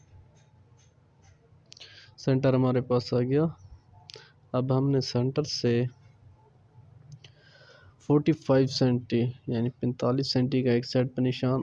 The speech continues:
اور دوسری سائیڈ پہ بھی پینتالیس کا، یہ ٹوٹل نوے کا ہوگا۔ اور پھر اس سے دس سینٹی آگے نشان۔ اب ہم نے اس پہ پرکار رکھ کے ایک چھوٹا راؤنڈ لگا دینا ہے۔ دوسری سائیڈ میں بھی اسی طرح دس سینٹی کی پرکار کھلی ہوگی۔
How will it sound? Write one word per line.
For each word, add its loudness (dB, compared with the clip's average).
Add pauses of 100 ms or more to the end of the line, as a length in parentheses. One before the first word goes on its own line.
اور -2
دوسری -2
سائیڈ -2
پہ 0
بھی 0
پینتالیس -2
کا، -2
یہ 2
ٹوٹل 0
نوے 0 (200)
کا -4
ہوگا۔ 2 (1040)
اور 2
پھر 0 (120)
اس -2
سے 6
دس 2
سینٹی 2
آگے 2
نشان۔ 0 (720)
اب 12
ہم 12
نے 12
اس 10
پہ 12
پرکار 10
رکھ 10
کے 12
ایک 10
چھوٹا 12
راؤنڈ 12
لگا 12
دینا 12
ہے۔ 12 (280)
دوسری 10
سائیڈ 10
میں 12
بھی 10
اسی 8
طرح 12 (160)
دس 8
سینٹی 10
کی 10
پرکار 8
کھلی 10
ہوگی۔ 12